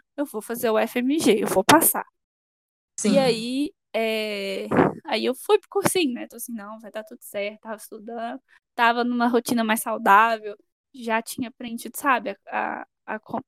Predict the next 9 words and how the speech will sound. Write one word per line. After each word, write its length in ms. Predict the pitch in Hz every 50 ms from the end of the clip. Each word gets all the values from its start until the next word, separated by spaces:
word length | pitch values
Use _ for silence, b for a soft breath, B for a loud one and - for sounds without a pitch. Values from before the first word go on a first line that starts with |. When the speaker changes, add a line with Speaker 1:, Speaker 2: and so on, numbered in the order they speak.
| _ _ _
Speaker 1:
a 240 | - 220 220 214 214 - _ _
controlar 480 | - 370 320 - 415 415 392 339 330
melhor 720 | 339 311 285 277 262 226 208 220 240 254 254 254 240 226 - -
a 120 | - 226
rotina 720 | 220 220 226 240 - - - 233 262 269 269 269 247 233 -
e 60 | 240
tudo 260 | 214 196 196 196 190
Speaker 2:
Uhum. 60 | 208
Speaker 1:
mais. 520 | 214 214 214 233 254 254 247 254 247 -